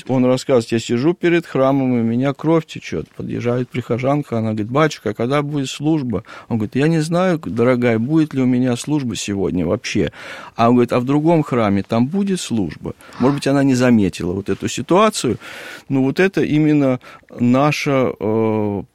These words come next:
положение, которое имеет достоинство, что, э, именно люди под-, подвязаются, но имеет недостаток, что создаёт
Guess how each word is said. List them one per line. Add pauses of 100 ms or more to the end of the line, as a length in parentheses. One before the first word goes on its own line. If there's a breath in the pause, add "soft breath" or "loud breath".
положение,
которое
имеет
достоинство,
что, (400 loud breath)
э, (540)
именно
люди
под-, (160)
подвязаются,
но
имеет
недостаток,
что
создаёт